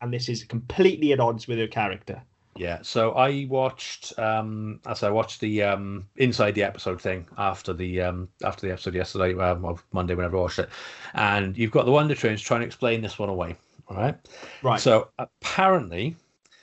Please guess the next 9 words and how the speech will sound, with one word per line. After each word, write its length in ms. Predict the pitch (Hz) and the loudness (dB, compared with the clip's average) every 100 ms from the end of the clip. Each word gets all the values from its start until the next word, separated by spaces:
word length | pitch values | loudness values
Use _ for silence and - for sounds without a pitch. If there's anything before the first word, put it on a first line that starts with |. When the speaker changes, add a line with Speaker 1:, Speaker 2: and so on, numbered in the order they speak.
| _ _ _ | _ _ _
Speaker 2:
this 240 | 156 170 185 | 0 0 2
is 80 | 147 | 4
all 180 | 175 175 | 4 2
because, 760 | 170 - 98 92 107 - - _ _ - | -2 0 0 0 -6 -10 -12 _ _ -2
and 160 | 139 | 2
bear 220 | 165 170 | 4 6
in 80 | 185 | 6
mind, 340 | 131 117 123 117 _ - | 2 0 -4 -10 _ -10
it's, 220 | - | -8